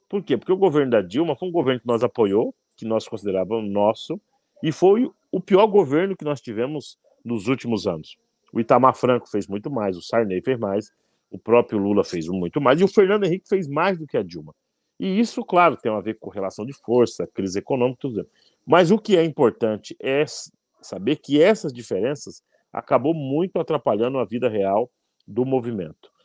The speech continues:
Eu acho que o Fernando Henrique Cardoso fez um processo de assentamento muito grande, tem que ser levado em consideração, apesar que foi um assentamento torto,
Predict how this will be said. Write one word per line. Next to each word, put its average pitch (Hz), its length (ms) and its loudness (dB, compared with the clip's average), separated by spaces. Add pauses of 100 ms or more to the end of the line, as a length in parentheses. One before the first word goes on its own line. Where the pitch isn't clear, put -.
(300)
Eu 147 180 6
acho 135 300 6
que - 60 -20
o 117 40 -20
Fernando 131 300 -10
Henrique 117 200 -12
Cardoso 98 440 -6
fez 104 140 -8
um 107 80 -10
processo 104 360 -4
de 98 60 -4
assentamento 90 640 -8
muito 107 260 -4
grande, 117 480 4 (360)
tem 98 160 -2
que - 60 -12
ser 101 140 0
levado 90 320 2
em 87 40 -8
consideração, 101 720 -2 (280)
apesar 110 500 4
que - 80 -16
foi 117 100 -2
um - 20 0
assentamento 104 540 -6 (200)
torto, 127 540 2